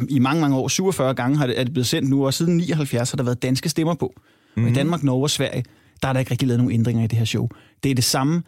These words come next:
Speaker 1: fordi vi i Norden er ikke så glade for at ændre på vores juletraditioner.
Speaker 2: Nej, men det er også det,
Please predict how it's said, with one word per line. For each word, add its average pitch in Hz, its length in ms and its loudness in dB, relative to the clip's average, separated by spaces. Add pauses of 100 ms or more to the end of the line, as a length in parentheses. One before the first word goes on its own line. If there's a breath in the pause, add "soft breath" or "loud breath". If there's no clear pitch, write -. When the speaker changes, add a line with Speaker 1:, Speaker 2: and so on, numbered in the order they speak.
(220 soft breath)
Speaker 1:
fordi 135 200 0
vi 147 180 2 (100)
i 151 80 2
Norden 131 280 2
er 123 40 2
ikke 131 120 -2
så 139 80 -2
glade 127 240 0
for 127 120 -2
at 117 100 -4
ændre 123 260 2
på 127 100 -2
vores 110 240 -2
juletraditioner. 120 600 -2 (480 loud breath)
Speaker 2:
Nej, 107 140 -2
men 165 100 -6
det 175 120 -2
er 165 80 0
også 151 240 -4
det, 170 300 -4